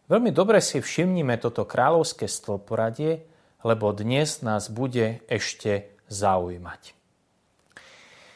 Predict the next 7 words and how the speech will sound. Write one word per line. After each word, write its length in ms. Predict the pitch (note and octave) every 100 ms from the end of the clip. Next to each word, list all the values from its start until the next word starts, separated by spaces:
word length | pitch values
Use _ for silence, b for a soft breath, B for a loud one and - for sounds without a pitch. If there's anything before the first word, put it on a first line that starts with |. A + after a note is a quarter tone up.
| B -
Teraz 320 | A#3+ A#3 -
sa 80 | C3+
venujme 800 | E3+ F3+ E3+ D#3 C#3+ C3 - -
západnej 720 | - D#3+ F#3+ C#3+ B2 A2+ G#2
stene 480 | - - D3 C3 A#2+
Jeruzalemského 960 | - B2+ B2+ A#2 A2+ G#2+ - - G2+ G#2
chrámu. 560 | - - G2 G2 F2+